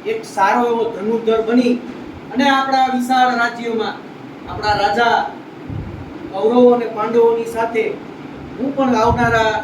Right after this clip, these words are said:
યુદ્ધોમાં છે એને પણ મદદ કરી શકું. શું ગુરુદેવ,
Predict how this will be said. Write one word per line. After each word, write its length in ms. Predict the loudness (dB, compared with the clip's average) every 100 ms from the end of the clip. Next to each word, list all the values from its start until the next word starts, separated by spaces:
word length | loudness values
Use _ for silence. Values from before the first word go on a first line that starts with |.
| -8
યુદ્ધોમાં 440 | -6 -4 -2 -4
છે 80 | -4 -6
એને 120 | -6
પણ 180 | -4 -6
મદદ 240 | -4 -2 -2
કરી 220 | -2 -4 -4
શકું. 320 | -6 -6 -10 -10 -8 -6 -6 -8 -12 -12 -12 -12 -12 -12 -12 -12 -8 -8 -6 -4 -4 -4 -6 -2
શું 180 | 0 2
ગુરુદેવ, 440 | 0 2 4 4